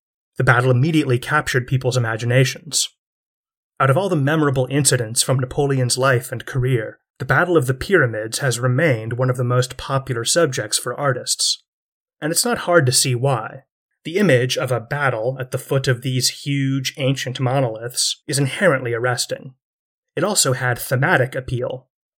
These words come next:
Remember, Europe was in the midst of an obsession with classical history, and depictions of Napoleon, the most famous man of the age, as a classical hero were very popular. Showing Napoleon in battle next to the pyramids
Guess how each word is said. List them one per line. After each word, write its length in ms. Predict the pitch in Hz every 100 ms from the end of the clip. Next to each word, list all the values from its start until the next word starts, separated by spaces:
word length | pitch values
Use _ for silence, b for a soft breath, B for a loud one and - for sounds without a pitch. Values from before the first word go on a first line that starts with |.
| _ _ _ -
Remember, 500 | 143 156 120 104 - -
Europe 440 | 165 180 120 127
was 160 | 143 131
in 100 | 127
the 80 |
midst 320 | 117 123 127 139
of 100 | 127
an 80 |
obsession 540 | 123 - 180 185 - 117
with 160 | 120
classical 500 | - 131 123 131 131
history, 560 | 113 175 - 127 135 131 _ _ _
and 280 | 151 120 120
depictions 600 | 131 165 170 - 127 123
of 100 | 117
Napoleon, 720 | 131 - 165 123 113 113 139 -
the 60 | 120
most 260 | 123 -
famous 360 | - 123 123 -
man 220 | 127 120
of 120 | 110
the 160 | 117 135
age, 460 | 117 110 120 - _ -
as 120 | 127
a 60 |
classical 460 | 127 135 131 131 127
hero 560 | - 208 127 110 131 - -
were 80 |
very 220 | 135 127 120
popular. 580 | - 175 - - - _ _ _ _ _ _ _
Showing 320 | - 170 175
Napoleon 640 | 143 - 180 135 113 123 147
in 220 | 127 117
battle 400 | 135 131 123 117
next 260 | 120 123 -
to 60 |
the 80 | 120
pyramids 760 | 127 156 127 107 113 123 -